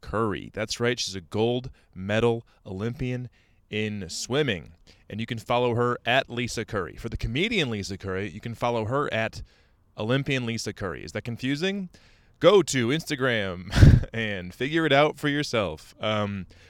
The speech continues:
welcome to Down by the River. My name is Terrence Hartnett. I'll be your host. Uh, my guest today, of course, is Lisa Curry, a hilarious comedian. Um, and the first thing I saw of her, um, I had never met her before, but the first someone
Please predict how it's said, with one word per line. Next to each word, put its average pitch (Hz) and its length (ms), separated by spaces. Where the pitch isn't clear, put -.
welcome 151 240
to 123 60
Down 117 160
by 117 60
the 110 80
River. 120 280
My 110 100
name 104 160
is 98 100
Terrence 101 300
Hartnett. 107 320
I'll 95 120
be 98 120
your 95 140
host. 107 420
Uh, 98 240
my 98 140
guest 104 260
today, 104 200
of 98 100
course, 117 260
is 95 80
Lisa 110 320
Curry, 127 560
a 98 360
hilarious 113 500
comedian. 120 640
Um, 92 520
and 98 280
the 92 60
first 120 300
thing 110 160
I 104 80
saw 107 400
of 110 280
her, 120 380
um, 98 240
I 98 80
had 110 80
never 117 160
met 113 140
her 113 60
before, 107 400
but 98 140
the 98 60
first - 480
someone 104 400